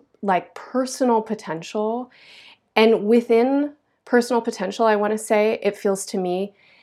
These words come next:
that it is essential that there's joy, personal satisfaction, the sense of adventure, the sense of, you know, again, to whatever extent possible, some kind of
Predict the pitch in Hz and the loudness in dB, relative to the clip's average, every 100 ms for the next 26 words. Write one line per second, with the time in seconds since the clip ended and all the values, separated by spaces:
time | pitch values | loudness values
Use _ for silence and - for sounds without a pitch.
0 | _ _ _ _ - 190 _ _ - 190 | _ _ _ _ -18 -18 _ _ -6 6
1 | 208 202 185 175 160 - 165 202 226 208 | 8 8 6 0 -6 -6 -6 -2 -2 0
2 | 170 175 170 170 - 165 160 - - - | 0 -2 -4 -6 -8 -6 -6 -10 -14 -16
3 | _ _ _ _ _ _ _ - 226 220 | _ _ _ _ _ _ _ 0 0 2
4 | 208 190 202 180 165 - 165 160 - - | -2 -2 -2 -2 -4 -8 -8 -6 -8 -8
5 | - - - _ _ - 202 - 226 220 | -8 -8 -12 _ _ -6 -6 0 2 2
6 | 226 196 180 165 170 - 170 - - 196 | 0 -2 -2 -4 -4 -6 -8 -6 -6 2
7 | 214 214 220 220 220 220 180 - _ _ | 2 2 2 2 4 2 0 -2 _ _
8 | - - 196 208 190 - 202 254 202 - | -16 -10 0 2 2 0 2 4 4 2
9 | - 202 185 202 226 294 302 - - 202 | -2 -2 2 4 4 2 -2 -4 -4 -4
10 | - - - 226 233 247 175 87 90 - | -4 -8 -4 -4 -4 -6 -2 -2 -4 -6
11 | - - - _ - - 226 240 - 254 | -18 -20 -20 _ -8 2 4 2 0 0
12 | 247 240 233 214 196 185 185 185 | 2 4 4 4 4 4 0 -6